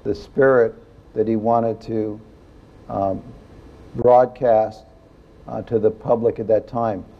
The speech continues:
So it was one of those talks where you heard him speak and you said that, "I need to change what I do,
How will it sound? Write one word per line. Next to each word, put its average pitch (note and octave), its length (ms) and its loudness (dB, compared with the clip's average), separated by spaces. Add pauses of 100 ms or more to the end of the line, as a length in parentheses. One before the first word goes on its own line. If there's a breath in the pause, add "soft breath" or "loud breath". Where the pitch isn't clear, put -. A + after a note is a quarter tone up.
So A2 100 -12
it G#2 40 -4
was G2+ 140 -4
one A#2+ 160 -4
of A#2+ 60 -2
those A#2 200 2
talks B2 440 0
where A#2 300 0 (280 loud breath)
you A#2 140 -4
heard C3 300 4
him C3 100 0
speak B2+ 480 -4
and A#2 160 -4
you A2 80 -2
said A#2 380 -2
that, A2+ 140 0 (380 loud breath)
"I C3 160 -2
need C3+ 380 2
to A#2+ 220 -4
change C#3+ 500 0
what C3 220 4
I B2 160 4
do, B2+ 500 -2